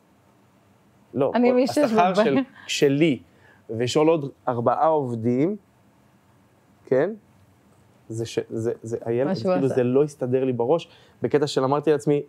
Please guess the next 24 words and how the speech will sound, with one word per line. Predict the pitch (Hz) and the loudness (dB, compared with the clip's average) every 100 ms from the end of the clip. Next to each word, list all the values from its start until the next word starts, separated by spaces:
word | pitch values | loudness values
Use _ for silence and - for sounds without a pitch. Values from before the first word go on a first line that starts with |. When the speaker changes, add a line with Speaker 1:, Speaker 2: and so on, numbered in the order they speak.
| - | -4
Speaker 2:
זה | |
לא | 196 | -2
Speaker 1:
"אתה, | 190 | 0
Speaker 2:
הסתדר, | - 190 | 0 0
Speaker 1:
זה | 185 | 2
Speaker 2:
כי | 135 | 2
Speaker 1:
אני-, | 139 | 2
Speaker 2:
ידעת | 180 196 190 | 2 0 0
שאתה | - | 0
יכול | 208 220 | 2 2
לעשות | 208 160 | 4 2
Speaker 1:
כי | 143 | 4
אני | 160 | 4
Speaker 2:
את | |
זה. | 220 | 4
Speaker 1:
עושה | 214 | 4
את | 226 | 4
זה. | 156 151 | 2 2
Speaker 2:
ברור. | 185 202 269 285 175 | 2 4 4 2 2
Speaker 1:
זה | 151 | 2
המקצוע | 156 - 226 | 2 0 0
שלי, | 196 | 2
הגעתי | 160 202 214 214 | 4 2 2 0
משם." | 180 123 | 0 -4